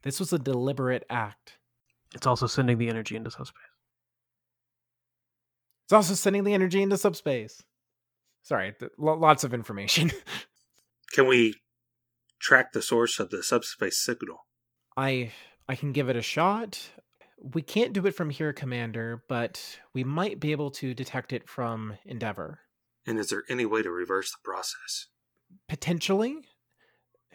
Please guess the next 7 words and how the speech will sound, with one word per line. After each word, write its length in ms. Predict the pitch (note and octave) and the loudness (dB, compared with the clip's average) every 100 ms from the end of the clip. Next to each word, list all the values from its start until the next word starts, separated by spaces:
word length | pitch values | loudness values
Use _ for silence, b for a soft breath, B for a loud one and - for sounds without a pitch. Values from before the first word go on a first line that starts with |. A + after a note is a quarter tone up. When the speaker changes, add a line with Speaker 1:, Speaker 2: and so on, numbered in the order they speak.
| b - | b -14
Speaker 1:
It's 180 | D3 | -8
not 260 | D#3+ D#3 D#3+ - _ _ - | -4 -2 -2 -8 _ _ -4
uncommon 640 | D3+ D3+ - C#3 D3 F#3 | -2 -2 -2 0 0 -2
for 140 | G3 C#3 | -2 -2
there 160 | C3+ | 0
to 100 | C3+ | -2
be, 380 | B2 A#2+ A#2 A2 | -4 -4 -2 -6